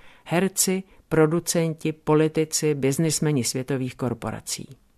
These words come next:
Třicet let staré prohřešky z univerzitních večírků se vytahují a přetřásají před soudy. A octne-li se už nějaký muž takzvaně na hranici, opouštějí ho i jeho mužští kolegové a přátelé.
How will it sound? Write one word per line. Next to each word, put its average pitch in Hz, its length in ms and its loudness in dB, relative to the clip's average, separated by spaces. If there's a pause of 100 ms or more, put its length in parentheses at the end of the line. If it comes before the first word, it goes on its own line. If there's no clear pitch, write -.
(360)
Třicet 214 460 0
let 180 180 0
staré 170 340 2
prohřešky 160 760 0
z - 160 -8
univerzitních 160 800 -2
večírků 147 680 -2 (220)
se - 180 2
vytahují 156 680 0
a - 80 -6
přetřásají 135 880 -4
před - 260 -10
soudy. - 460 -8 (580)
A - 220 2
octne-li 220 500 2
se - 160 -4
už - 240 -6
nějaký 175 460 0
muž 214 280 2
takzvaně 147 560 -2
na 143 100 -2
hranici, 180 640 -2 (580)
opouštějí 202 720 0
ho 165 220 -2
i 147 40 2
jeho 151 260 0
mužští 151 380 -4
kolegové 139 600 -2
a - 80 -4
přátelé. 107 580 -8